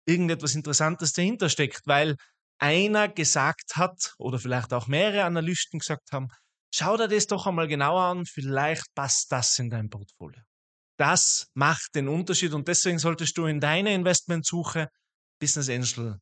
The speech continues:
Netzwerke, Investoren Netzwerke nicht vernachlässigen.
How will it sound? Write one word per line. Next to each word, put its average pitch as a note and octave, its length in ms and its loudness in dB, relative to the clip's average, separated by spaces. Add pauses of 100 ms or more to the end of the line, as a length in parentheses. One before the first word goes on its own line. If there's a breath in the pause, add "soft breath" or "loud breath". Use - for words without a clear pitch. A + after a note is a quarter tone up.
Netzwerke, E3 800 2
Investoren C3+ 600 0
Netzwerke C#3+ 880 0 (400)
nicht D3+ 400 -2 (260)
vernachlässigen. C#3+ 920 0